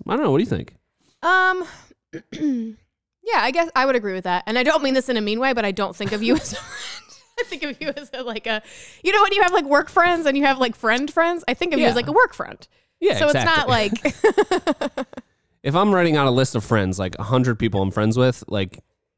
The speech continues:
Speaker 1: you wouldn't be on it. If I'm gonna do, like, a hundred fifty, possibly.
Speaker 2: <laughs>
Speaker 1: Yeah.
Speaker 2: No, I think that it's just, like, a
Speaker 1: Exactly.
Speaker 2: different, it's a separate category. Like,
Speaker 1: Yeah.
Speaker 2: like, like, I'm sure you think of Anthony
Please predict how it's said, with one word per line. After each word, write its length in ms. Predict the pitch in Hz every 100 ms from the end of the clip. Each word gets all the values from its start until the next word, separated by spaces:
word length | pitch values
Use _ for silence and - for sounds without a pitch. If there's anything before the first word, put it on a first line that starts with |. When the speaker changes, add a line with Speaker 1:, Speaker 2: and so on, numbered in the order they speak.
| _ _ _ _ -
Speaker 1:
you 140 | 113
wouldn't 180 | 120 113
be 80 | 139
on 160 | 127
it. 80 | 87
If 120 | 71
I'm 100 | 113
gonna 180 | 117 120
do, 100 | 110
like, 160 | 113 101
a 40 |
hundred 220 | 110 113 98
fifty, 440 | 127 - 143 139 -
possibly. 760 | - - 370 - 403 427 - - -
Speaker 2:
<laughs> 100 | -
Speaker 1:
Yeah. 200 | 135 415
Speaker 2:
No, 60 |
I 120 | 254 269
think 140 | 392
that 80 | 359
it's 80 | 320
just, 60 | 381
like, 100 | 339
a 40 | 302
Speaker 1:
Exactly. 80 | -
Speaker 2:
different, 260 | 339 294
it's 120 | 262 262
a 40 |
separate 320 | - 302 277
category. 560 | 254 247 247 196 160 160
Like, 360 | 202 208 - - - -
Speaker 1:
Yeah. 160 | - - _ -
Speaker 2:
like, 280 | 247 - - _ _ _ _ _ _ _ - - _ 214
like, 140 | 254
I'm 100 | 233
sure 160 | 240 294
you 160 | 247 233
think 140 | 233
of 80 | 208
Anthony 560 | 202 208 208 165 185